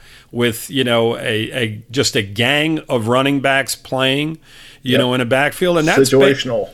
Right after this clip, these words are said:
Speaker 1: Situational. You know, Tony Nathan was part of what Shula was doing. You know, they had Woody Bennett, they had Andre Franklin, they had, before that, they had Leroy Harris and Gary Davis.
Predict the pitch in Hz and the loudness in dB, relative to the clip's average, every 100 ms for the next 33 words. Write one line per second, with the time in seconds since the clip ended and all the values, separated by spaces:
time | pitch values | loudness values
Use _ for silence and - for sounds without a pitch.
0 | - - - 180 190 226 202 220 196 175 | -14 -4 0 0 2 2 4 4 2 0
1 | 107 - 139 151 135 135 - 156 190 208 | -4 -4 -2 2 2 0 -4 0 0 2
2 | 175 190 185 175 151 139 123 - - 151 | 2 2 0 0 0 0 -2 -4 -6 2
3 | 170 165 131 113 123 131 - - 151 143 | 4 4 2 -2 -2 -2 -2 -4 -2 0
4 | 135 127 107 143 127 101 - - - - | 0 -2 0 0 0 -2 -10 -20 -20 -8
5 | 139 127 117 117 147 143 147 147 117 139 | -2 2 2 2 0 2 2 2 2 2
6 | 139 131 123 113 127 131 131 135 131 120 | 2 0 0 0 0 2 2 0 -2 -4
7 | 151 147 139 123 110 101 110 110 123 117 | 0 0 0 -2 -4 -2 -2 0 -2 -4
8 | 120 110 143 135 135 131 120 113 117 117 | -6 -6 -2 0 2 2 0 0 0 0
9 | 120 127 127 123 127 123 110 135 143 127 | -2 -4 -2 0 0 -2 -2 0 0 0
10 | 107 - 107 104 123 131 127 120 135 143 | -2 -4 -6 -4 0 0 0 0 0 2
11 | 123 | 0